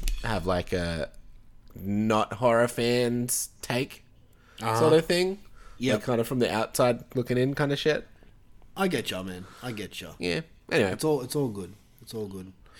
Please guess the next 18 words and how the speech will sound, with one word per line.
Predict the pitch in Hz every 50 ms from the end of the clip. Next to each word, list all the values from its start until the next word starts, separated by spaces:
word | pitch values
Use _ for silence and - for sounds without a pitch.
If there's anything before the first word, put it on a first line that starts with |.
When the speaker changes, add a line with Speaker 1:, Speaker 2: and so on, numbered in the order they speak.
| - - -
Speaker 1:
But | 131 135 -
I'm | - 147 147 147
sure | 139 - 156 143 143 139
they're | 143 139
all | 113 117 117 117 113
very | 104 98 101 101 95 95 98 104
nice | 95 85 82 85 - -
podcasts. | - - 92 - - - - - - 147 - - - - - - 185 180 180 - -
<laughs> | - - - - _ - - - - - - -
Speaker 2:
They | - 139 151
are. | 135 143 156 151 - - - - - - - -
I | - 113 120 113
can, | - 127 120 123
I | 110 107 113
can | 110 120 117
vouch | 113 113 101 - -
for | -
that. | 78 - -